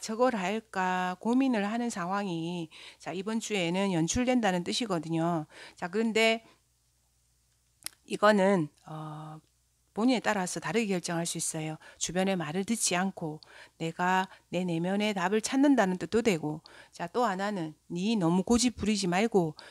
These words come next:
주변의 사람의 말을 들으라." 요렇게 또 얘기하시는 분들이 계세요. 그래서, 어, 제가 보는 이 카드는 "너희 내면에서 답을 찾아라"라는, 어, 카드입니다. 자, 그래서 어쨌든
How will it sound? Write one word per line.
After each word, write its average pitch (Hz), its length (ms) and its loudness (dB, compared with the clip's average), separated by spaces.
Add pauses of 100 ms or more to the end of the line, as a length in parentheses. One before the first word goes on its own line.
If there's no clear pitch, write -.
주변의 196 340 -6
사람의 185 380 -4
말을 185 300 -4
들으라." 190 920 6
요렇게 214 540 0 (320)
또 247 200 6
얘기하시는 185 600 0
분들이 175 260 -2
계세요. 160 480 -4
그래서, 190 300 2 (480)
어, 170 280 -2
제가 196 280 6
보는 302 240 10
이 233 80 6
카드는 220 640 4
"너희 202 260 4
내면에서 220 500 4
답을 226 480 6
찾아라"라는, 240 1300 2 (320)
어, 156 280 -8
카드입니다. 160 760 -2
자, 165 120 -10
그래서 196 340 -2 (380)
어쨌든 190 460 -2